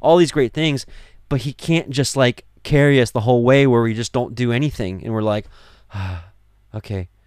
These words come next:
I believe in you, and now you just do all the work for me." No. So again, he will point the feet of men toward the path of perfection, but cannot carry them along it.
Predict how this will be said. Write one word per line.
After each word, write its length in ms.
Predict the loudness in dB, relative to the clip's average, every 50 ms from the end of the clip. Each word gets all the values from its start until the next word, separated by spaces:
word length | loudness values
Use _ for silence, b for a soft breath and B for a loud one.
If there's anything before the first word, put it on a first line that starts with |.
| _ _ _ _ _ _
I 160 | -6 -4 -4 -2
believe 300 | -2 -2 0 0 0 0
in 140 | 0 -2 -2
you, 320 | -2 -2 0 -2 -2 -4
and 180 | -6 -8 -8 -6
now 580 | -4 -4 -2 -2 -2 -2 -4 -4 -4 -6 -6
you 220 | -8 -10 -10 -10 -10
just 280 | -10 -12 -12 -12 -10
do 120 | -8 -6 -6
all 60 | -6
the 80 | -6 -8
work 160 | -12 -14 -16
for 140 | -16 -20 -18
me." 220 | -18 -20 -20 -20 _ _ _ _ _ _ _ _ _ _ _ _ _ _ _ _ _ _ _ _ _ _ _ _ _ _ _ _
No. 340 | -8 -6 -4 -4 -4 -6 -8 _ _ _ _ _ _ _ _ _ _ _ _ _ -20 B B B B B B
So 160 | -2 -2 -2
again, 260 | 0 0 0 -2 -2
he 160 | -2 -4 -2
will 140 | 0 0 0
point 400 | 0 -2 -6 -4 -4 -4 -4 -4
the 80 | -8 -10
feet 420 | -8 -6 -6 -6 -6 -6 -8 -8 -4
of 160 | -4 -4 -2
men 380 | -2 -2 0 0 0 0 -2
toward 380 | -6 -4 -2 0 0 0 0 -2
the 80 | -4 -6
path 280 | -4 -4 -4 -4 -6
of 120 | -8 -12 -6
perfection, 720 | -6 -6 -4 -2 -4 -4 -4 -4 -6 -4 -4 -4 -6 -8 B B B B B B B
but 220 | -6 -6 -6 -6 _
cannot 600 | 0 2 2 2 4 2 0 0 -2 -4 _ -14
carry 360 | -8 -4 -4 -2 -2 -2 -4
them 300 | -4 -4 -4 -4 -6 -6
along 480 | -6 -4 -2 0 0 0 0 0 0 -2
it. 300 | -6 -8 -10 -16 -20